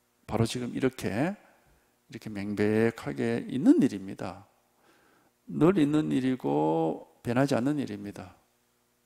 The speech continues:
이 일 하나. 어? 요거 하나가, 요거 하나가 어쨌든 이게 한번 깨어나-,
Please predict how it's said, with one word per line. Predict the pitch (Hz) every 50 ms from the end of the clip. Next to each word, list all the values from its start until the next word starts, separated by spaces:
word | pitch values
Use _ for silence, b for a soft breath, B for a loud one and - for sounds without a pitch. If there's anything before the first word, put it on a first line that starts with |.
| _ _ _ _ _ _ _ _ _ _ _ _ _ -
이 | 139 127 131 135
일 | 123 107
하나. | 95 92 101 98 98 - _ _ _ _ _ _ _ _ _ _ _ _ _ _ _ _ _ -
어? | 123 120 143 170 202 -
요거 | 127 123 127 131 139 123
하나가, | 107 107 113 123 127 - 98 95 98 107 117 113 98 90 - - - - - -
요거 | - - 120 117 113
하나가 | 104 101 107 104 104 107 104 - - 117 127 131 139 -
어쨌든 | - - - - - - 117 110 113 - - - - -
이게 | 117 120 131 143
한번 | 135 131 131 127 131 143 147 160 160 _ _ _ b b b b b b b b b b _ _ _ _ _ _ _ _
깨어나-, | - - 143 117 110 107 104 104